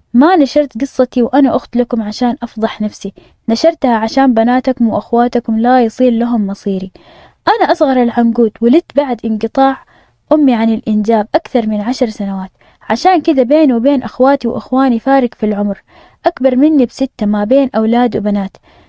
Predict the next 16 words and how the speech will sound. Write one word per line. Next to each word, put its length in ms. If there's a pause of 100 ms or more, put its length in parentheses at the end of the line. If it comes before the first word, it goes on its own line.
(240)
من 240
وأنا 240
في 120
المتوسط 640
كلهم، 540
كلهم 420
متزوجين 760
وعندهم 520
عيال، 380
وفي 260
منهم 380
اللي 260
عياله 380
كبري 300
وأكبر 420
مني 320